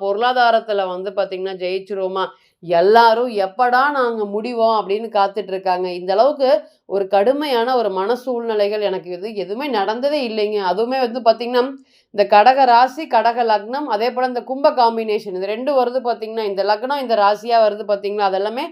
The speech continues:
சொல்லவே வேண்டியதில்லை. அந்த அளவுக்கு ஒரு மன பயத்தோட வாழ்ந்துட்டே இருக்கிற மாதிரி ஒரு சூழ்நிலைகளை இன்னைக்கு கொடுத்துட்டு இருக்கு. இந்த காலத்துல இந்த சூரியனுடைய பெயர்ச்சி ரெண்டாம் அதிபதி ரெண்டுக்கே வரக்கூடிய காலங்கள் எப்படி இருக்க போகுது? கடக லக்னத்துக்கு யோகாதிபதி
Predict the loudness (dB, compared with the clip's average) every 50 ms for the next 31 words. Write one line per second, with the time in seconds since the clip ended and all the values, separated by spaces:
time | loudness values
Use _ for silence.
0 | _ _ _ _ _ _ _ _ -2 0 0 0 -2 -4 0 2 6 6 6 4
1 | 4 0 -2 -4 -4 -6 -8 -8 -6 -2 -2 -2 -2 -2 -2 -2 -2 -2 0 -2
2 | -2 -2 -4 -6 -4 -4 -4 -4 -4 -6 -4 0 0 0 0 0 -2 -6 -6 -4
3 | -4 -2 -2 -2 0 0 2 2 0 0 -4 -8 -6 -6 -6 -6 -6 -4 -6 -6
4 | -4 -4 -6 -6 -6 -8 -6 -6 -6 -8 -10 -10 -12 -10 -8 -4 -2 -2 -2 -2
5 | -2 -4 -4 -4 -4 -4 -4 -4 -4 -6 -6 -6 -6 -6 -4 -4 -6 -6 -6 -8
6 | -6 -6 -8 -8 _ _ _ _ _ _ -8 -4 -2 -2 0 2 4 4 4 6
7 | 6 4 4 4 2 -2 -4 -8 -8 -8 -8 -10 -10 -8 -6 -6 -4 -2 -2 0
8 | 0 0 0 0 -2 -2 -2 -2 -2 -2 -4 -4 -4 -2 -2 -2 0 2 2 2
9 | 2 2 0 -2 -2 -4 -4 -6 -6 -8 -10 -8 -8 -6 -6 -6 -4 -4 -6 -4
10 | 0 2 2 4 4 4 2 0 -2 -4 -2 -2 -2 0 0 2 2 2 0 0
11 | -2 -4 -6 -6 -8 -8 -8 -6 -4 -4 -4 -4 -4 -2 -2 -2 -2 0 -2 -2
12 | 0 2 2 4 4 4 4 4 2 2 0 -2 -6 -4 -6 -8 -4 -4 -4 -4
13 | -6 _ _ _ _ _ -4 0 2 4 4 4 4 6 6 4 4 4 -2 -8
14 | -8 -8 -8